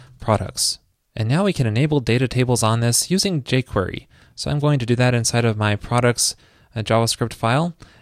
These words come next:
and I'll just make sure the dom is loaded by calling jQuery, and then, uh, grab that, uh, products I D, and then call a data table on this, like that. And now reloading this page, we instantly have a data table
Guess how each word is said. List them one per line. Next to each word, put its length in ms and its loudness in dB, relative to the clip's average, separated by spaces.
and 340 0
I'll 160 0
just 160 -6
make 120 -4
sure 140 -4
the 80 -2
dom 260 -2
is 120 -4
loaded 260 0
by 120 -4
calling 260 -4
jQuery, 580 -2
and 120 -2
then, 240 2
uh, 80 -4
grab 400 -2
that, 480 -2
uh, 80 -4
products 720 -2
I 100 -2
D, 320 -2
and 120 -4
then 160 0
call 360 0
a 60 2
data 320 -2
table 680 0
on 200 0
this, 380 -8
like 140 -4
that. 300 -4
And 120 -2
now 160 2
reloading 420 4
this 140 -2
page, 440 0
we 180 2
instantly 380 -2
have 280 0
a 140 2
data 380 0
table 480 0